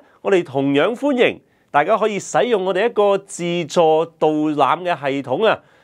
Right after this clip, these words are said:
攞住你嘅手機同耳機，一路聽，一路參觀博物館嘅展品啊。咁如果你話，「我都唔係住喺溫哥華，噉點嚟參觀啊？」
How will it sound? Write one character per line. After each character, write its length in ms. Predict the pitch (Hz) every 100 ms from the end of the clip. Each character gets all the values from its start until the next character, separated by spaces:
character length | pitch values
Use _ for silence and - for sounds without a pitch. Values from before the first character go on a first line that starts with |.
| _ -
攞 200 | 135 233
住 140 | 196
你 80 | 185
嘅 120 | 196
手 280 | - 143 208
機 140 | 254
同 180 | 226 143
耳 140 | 147 190
機， 260 | 262 240 _ _
一 80 | -
路 200 | 226 170
聽， 380 | 165 214 233 214 _ _
一 120 | 185 185
路 220 | 147 143
參 480 | 135 - 202 196 202
觀 340 | 180 190 185 156
博 140 | 151
物 60 | 135
館 360 | 131 135 151
嘅 160 | 165 135
展 340 | - 110 147 180
品 220 | 127 170
啊。 140 | 127 - _ _ _ -
咁 80 | 214
如 100 | 254
果 60 |
你 60 | 247
話， 300 | 208 185 -
「我 100 | 175
都 80 | 247
唔 80 | 143
係 160 | 123 127
住 140 | 135
喺 40 | 156
溫 240 | 196 208
哥 180 | 185 185
華， 240 | 151 135 156
噉 220 | 160 190
點 200 | 127 185
嚟 200 | 156 113
參 340 | 165 175 185
觀 240 | 170 180 165
啊？」 220 | 147